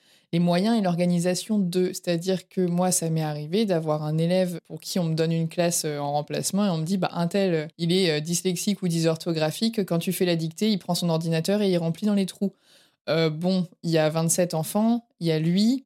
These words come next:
bah, tu peux pas ralentir, euh, vingt-sept enfants pour une personne parce que, bah, ils sont nombreux et que c'est compliqué après de gérer la classe et que ça avance pas et que t'as les parents qui vont râler puis que ça ne leur convient pas non plus à ces vingt-sept enfants, ce rythme-là.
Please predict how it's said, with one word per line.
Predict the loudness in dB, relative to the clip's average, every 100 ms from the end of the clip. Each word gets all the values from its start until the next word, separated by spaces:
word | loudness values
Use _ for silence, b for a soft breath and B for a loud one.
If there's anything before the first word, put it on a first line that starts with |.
| _
bah, | -8
tu | -8
peux | -6
pas | -2
ralentir, | 0 0 0 -2 -2 2
euh, | 2
vingt-sept | 0 0 0 0
enfants | -2 -2 -2
pour | -2 -2 0
une | 0
personne | -2 -2 0 0 0
parce | -2 -2
que, | -2 -2
bah, | 0 0 0
ils | -2 -4
sont | -6 -2
nombreux | 0 0 2 2 2
et | 0
que | -2 -6 -4 -2 -4
c'est | -4 -4
compliqué | -6 -6 -4 -2
après | -2 -2
de |
gérer | -2 -2 0
la | -2
classe | 0 0 0 -2
et |
que | -6
ça | -6
avance | -4 -4
pas | -2 0 0
et |
que | 0
t'as | -2
les | 0
parents | -2 -4
qui | -6 -4
vont | -2
râler | 0 0 0
puis | -2
que |
ça | -2 0
ne | 0 0
leur | -2 -2
convient | -2 -2 -2
pas | -2
non | -2
plus | -2
à | -2
ces | -2
vingt-sept | -2 0 -2 -4
enfants, | -6 -4
ce | -4
rythme-là. | -4 -2 -4